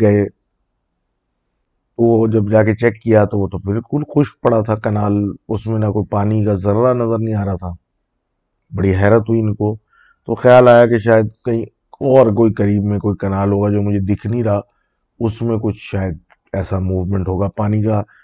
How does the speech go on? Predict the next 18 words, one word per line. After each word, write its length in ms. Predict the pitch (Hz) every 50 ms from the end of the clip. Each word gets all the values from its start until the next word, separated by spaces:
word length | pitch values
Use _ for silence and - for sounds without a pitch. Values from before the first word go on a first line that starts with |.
| _ _ _ _ - -
شام 380 | - - 110 104 107 110 110
میں، 140 | 110 110 110
جو 220 | 107 95 104 104 98
کہ 120 | 101 104
وہ، 200 | 101 98 98 101
جس 200 | 95 101 98 -
کی 140 | - 113 107
آواز 260 | 95 95 95 90 -
سے 60 | 101
میں 160 | 95 95 92
کنفیوز 540 | 90 - 90 90 85 - - 90 90 85 80
ہو 200 | - - 69 -
گیا۔ 100 | - - - - _ _ _ _ _ _ _ _ _ _ _ _ _ _ _ _ _ _ _ _ _ _ _ _ _ _ _ _ _ _ _ _ _ _ _ _ _ _ _ _ _ _ _ _ _ _ -
اب 240 | 135 143 139 143
یہ 100 | 156 160
کہتے 300 | 131 - 135 131 120 139
ہیں 200 | 147 147 147 139
کہ 220 | 131 131 131 127